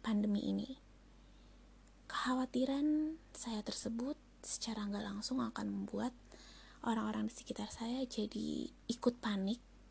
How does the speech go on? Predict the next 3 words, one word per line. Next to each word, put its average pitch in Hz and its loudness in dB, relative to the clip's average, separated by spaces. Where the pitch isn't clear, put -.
dan 208 2
kepanikan 220 0
itu 285 -2